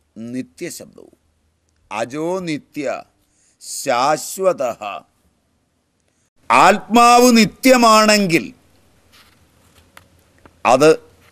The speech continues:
ജന്മമരണമുണ്ടാക്കുന്ന പ്രവാഹനിത്യമോ അതല്ല കേവല നിത്യമോ?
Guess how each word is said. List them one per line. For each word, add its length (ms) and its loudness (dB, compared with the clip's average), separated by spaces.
ജന്മമരണമുണ്ടാക്കുന്ന 1800 2
പ്രവാഹനിത്യമോ 1200 2
അതല്ല 320 2
കേവല 520 2
നിത്യമോ? 520 -8